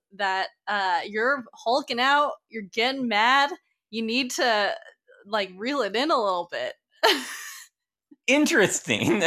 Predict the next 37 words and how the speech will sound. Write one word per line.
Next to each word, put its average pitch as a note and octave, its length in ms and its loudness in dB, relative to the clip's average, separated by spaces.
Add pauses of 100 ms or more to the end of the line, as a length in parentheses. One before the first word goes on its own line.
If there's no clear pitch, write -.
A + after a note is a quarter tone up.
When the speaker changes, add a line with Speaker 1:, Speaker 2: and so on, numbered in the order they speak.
(120)
Speaker 2:
<laughs> - 100 -12
I'm, E3+ 480 2 (640)
well, A3 280 4
Speaker 1:
But - 80 2
Speaker 2:
actually, F#4 220 4
Speaker 1:
it's G#4 80 2
a D4+ 40 -4
good D#4+ 220 -8
thing. F#3 240 -6
You're, D4 300 0
you C#4+ 160 -4
know, G#3+ 80 -4
you're G#3 220 -2
standing C#4+ 320 -6
up B3+ 160 -4
for B3+ 100 -6
what G#3+ 160 -4
you G#3 140 -10
believe A#3+ 360 -8
in. B3+ 180 -4
It's G3+ 180 -8
okay G#3+ 340 -6
to G#3+ 80 -10
get G#3 180 -6
angry. G#3+ 300 -4
If G3 120 -8
you're F#3 80 -12
not F3 140 -4
angry, G3 320 -6
you're F3+ 80 -10
not D#3+ 160 -10
paying D3+ 120 -14
attention, F#3 520 -16
et F3+ 100 -20
cetera, E3+ 440 -12
et - 100 -20
cetera. D3+ 400 -12